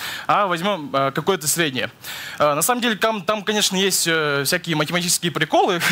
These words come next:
<laughs> которые нужно учитывать, да? Но более-менее обобщённо, поверхностно это работает вот так. И мы говорим, а вот давайте по сложному пути пойдём, мы, мы же любим всё сложное, э, усложнять себе, э, не идти по лёгкому пути. Мы говорим, а вот давайте возьмём вот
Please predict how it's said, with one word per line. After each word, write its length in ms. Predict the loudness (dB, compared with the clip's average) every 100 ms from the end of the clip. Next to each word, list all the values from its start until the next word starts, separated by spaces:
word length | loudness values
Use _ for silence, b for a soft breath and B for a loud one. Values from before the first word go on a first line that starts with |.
| 2
<laughs> 300 | 2 -2 -2
которые 260 | -2 0 0
нужно 240 | 0 0
учитывать, 460 | 0 0 0 0 2
да? 140 | 0 B B B 0
Но 300 | 2 4 0
более-менее 640 | 0 0 0 0 0 0
обобщённо, 420 | 0 0 0 0
поверхностно 480 | 0 0 0 -2 -2
это 140 | 0 0
работает 420 | 0 0 -2 -4 -6
вот 160 | -4 -2 -2
так. 180 | -4 -6 -20 -20 -20 -20 -20 -20 -20 -20 B B B B B B B -20 -4 0 2 2
И 100 | 2
мы 80 | 2
говорим, 240 | 0 2
а 60 | 2
вот 160 | 2
давайте 300 | 2 0 0
по 120 | -2 0
сложному 400 | 0 0 -2 -2
пути 240 | 0 0
пойдём, 320 | 0 0 0
мы, 340 | 0 0 0 0
мы 140 | 0
же 100 | 0
любим 380 | 2 2 0 -2 -2
всё 140 | 0
сложное, 540 | 0 0 -2 -2 0
э, 100 | -2
усложнять 500 | -2 0 0 0 0
себе, 300 | 0 0 -2 -2 -4
э, 380 | 0 2 0 0
не 160 | -2
идти 120 | -2 0
по 80 |
лёгкому 300 | -2 -2 -4
пути. 260 | -2 0 -2 B B B
Мы 80 | -2
говорим, 280 | 0 0 0
а 60 | 0
вот 140 | 2
давайте 320 | 2 -2 -2
возьмём 340 | -4 -2 -2 -2
вот 180 | -6